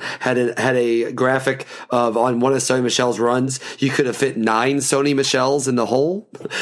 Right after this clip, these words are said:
Like, there was so much space that, that, uh, that they were opening up holes pretty much every time they wanted to,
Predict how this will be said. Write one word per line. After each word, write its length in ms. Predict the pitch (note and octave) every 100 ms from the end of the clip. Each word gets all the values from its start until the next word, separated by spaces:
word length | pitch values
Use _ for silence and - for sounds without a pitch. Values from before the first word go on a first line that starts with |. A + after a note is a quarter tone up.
| -
Like, 140 | - D#3+
there 160 | F3
was 140 | G3 -
so 260 | - F#3
much 140 | G3+ F#3+
space 360 | - E3 C#3+ - -
that, 200 | - C#3+
that, 240 | C3+ C3+ C#3
uh, 220 | B2+ B2 - -
that 200 | D#3 C#3+
they 140 | F3
were 120 | F3+
opening 320 | D3 D#3 D3 C#3+
up 80 |
holes 240 | C#3 C#3 C3
pretty 260 | - - F#3
much 200 | E3 D3+
every 160 | D3
time 160 | C#3 C3+
they 80 | B2+
wanted 240 | F3+ E3+
to, 140 | C#3